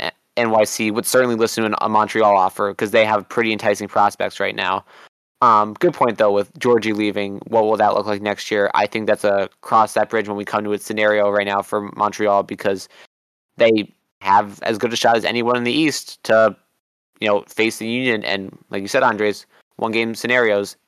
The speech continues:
anything can happen. So unless you have more on this one, Andres, I think I'm pretty happy to move on. And a couple quick hits. I'm gonna keep these at, I don't know,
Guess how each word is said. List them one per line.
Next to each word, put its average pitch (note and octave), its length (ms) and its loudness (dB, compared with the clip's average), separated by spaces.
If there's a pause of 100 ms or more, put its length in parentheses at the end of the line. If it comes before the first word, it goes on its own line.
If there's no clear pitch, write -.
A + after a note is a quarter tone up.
anything A2 300 -4
can G2 100 -4
happen. F#2 380 -6 (380)
So C#3 180 2
unless C#3+ 180 2
you E3+ 60 4
have D#3+ 80 6
more C#3+ 160 2
on D3 60 2
this C#3+ 120 -4
one, A2+ 120 0
Andres, G#2+ 340 2
I - 140 2
think E3+ 400 -6
I'm A2 280 0
pretty A2+ 220 -4
happy A2+ 240 0
to G#2 80 -8
move G#2+ 260 -6
on. A2+ 440 0 (680)
And C#3 360 2 (140)
a - 40 -20
couple G3 220 0
quick E3 240 0
hits. F#2 320 -2
I'm B2+ 100 -2
gonna C3+ 100 -4
keep C3 280 -6
these B2+ 320 -2
at, A#2 140 4
I A2+ 80 4
don't A2 140 0
know, F#2+ 260 -2